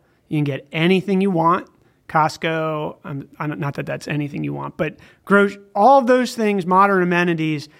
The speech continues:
and then you can drive over the hill and it looks like you're going through King Kong movie, literally coming down that side, down through the mountains,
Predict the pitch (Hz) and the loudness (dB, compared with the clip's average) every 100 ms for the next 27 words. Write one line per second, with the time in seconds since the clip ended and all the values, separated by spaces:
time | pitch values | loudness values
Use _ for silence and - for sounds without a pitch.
0 | _ - 170 175 170 156 175 180 180 165 | _ -4 0 2 0 2 2 2 0 0
1 | 160 165 160 156 151 156 - 151 147 151 | -2 0 0 -2 -4 -8 -6 -8 -6 -6
2 | 147 147 151 151 151 151 139 160 147 143 | -6 -6 -4 -6 -6 -8 -8 -6 -6 -4
3 | 143 147 143 143 139 143 - _ _ _ | -4 -2 -4 -4 -6 -10 -14 _ _ _
4 | - 165 196 196 180 175 180 165 160 151 | -4 2 4 6 4 2 2 2 2 0
5 | 151 151 143 - 165 151 143 143 - - | -2 -4 -6 -2 0 2 0 -4 -10 -20
6 | - 147 147 151 143 135 143 151 139 135 | -6 -2 -2 -2 -4 -4 -4 -4 -6 -8